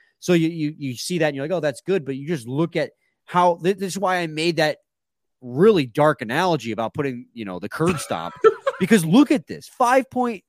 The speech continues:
Speaker 1: five plus attempts inside your own slot area, and just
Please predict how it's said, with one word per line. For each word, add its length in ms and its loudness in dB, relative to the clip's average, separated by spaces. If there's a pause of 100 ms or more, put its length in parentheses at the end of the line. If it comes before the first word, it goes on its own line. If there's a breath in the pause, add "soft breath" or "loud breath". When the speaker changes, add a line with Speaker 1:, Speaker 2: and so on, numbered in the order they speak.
Speaker 1:
five 340 -4
plus 220 -6
attempts 420 -8
inside 500 -4
your 180 -2
own 240 -2
slot 360 -2
area, 440 -2 (540)
and 200 0
just 320 0